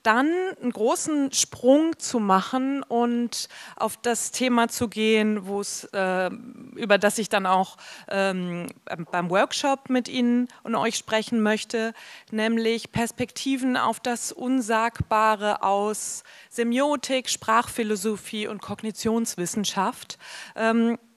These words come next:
mit dem Fokus auf das Beispiel Metaphern.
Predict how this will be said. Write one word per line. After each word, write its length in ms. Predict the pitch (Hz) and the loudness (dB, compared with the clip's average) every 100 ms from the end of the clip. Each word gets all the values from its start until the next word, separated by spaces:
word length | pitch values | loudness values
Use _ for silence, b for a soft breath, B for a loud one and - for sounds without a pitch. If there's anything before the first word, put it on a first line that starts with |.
| - - | -20 0
mit 260 | 226 254 | 2 4
dem 140 | 277 262 | 2 2
Fokus 440 | - 226 240 220 | 2 2 0 -2
auf 160 | 190 - | -8 -8
das 160 | 202 | -14
Beispiel 760 | - 180 185 - - 196 190 190 B B B | -4 -2 -2 -6 -2 0 0 -4 B B B
Metaphern. 800 | 190 185 - 185 - 170 165 | -8 -6 -6 -4 -4 -6 -6